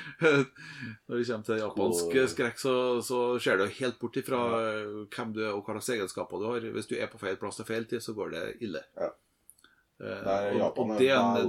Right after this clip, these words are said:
Speaker 2: veldig flink på skrekk, og
Speaker 1: de
Speaker 2: der
Speaker 1: er
Speaker 2: ser du
Speaker 1: dyktige.
Speaker 2: nitti prosent av det, det amerikanerne kommer med som, eh, er veldig bra, er jo først laget i Japan.
Speaker 1: Mm.
Speaker 2: The Eye, The Ring,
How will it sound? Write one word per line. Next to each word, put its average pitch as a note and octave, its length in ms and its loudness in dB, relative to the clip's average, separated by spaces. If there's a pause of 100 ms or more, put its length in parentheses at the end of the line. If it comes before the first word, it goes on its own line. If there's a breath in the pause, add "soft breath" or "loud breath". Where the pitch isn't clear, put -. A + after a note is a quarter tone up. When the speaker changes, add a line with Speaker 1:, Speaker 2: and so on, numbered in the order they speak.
Speaker 2:
veldig E2 160 -4
flink E2+ 220 -12
på F2 100 -12
skrekk, E2 360 -8
og F#2+ 80 -6
Speaker 1:
de G2 60 -2
Speaker 2:
der G2 60 -2
Speaker 1:
er G2+ 40 -2
Speaker 2:
ser F2+ 200 0
du D#2 60 -2
Speaker 1:
dyktige. F#2 380 -2
Speaker 2:
nitti F#2 340 -4
prosent F2 320 -4
av F#2+ 180 4
det, F#2+ 340 2
det G2 120 2
amerikanerne D#2+ 640 -4
kommer G2+ 240 -4
med F#2+ 80 -6
som, F#2+ 320 -6 (540)
eh, F#2 360 -2
er F#2 160 -2
veldig F#2 320 0
bra, F#2+ 220 4
er F#2+ 100 4
jo F2 400 -4 (100)
først - 260 -6
laget F2 360 2
i - 80 -2
Japan. D#2+ 240 -6 (100)
Speaker 1:
Mm. A#2+ 260 -2 (1120)
Speaker 2:
The G2+ 220 4
Eye, F#2+ 580 4 (380)
The F#2 140 2
Ring, F2+ 580 2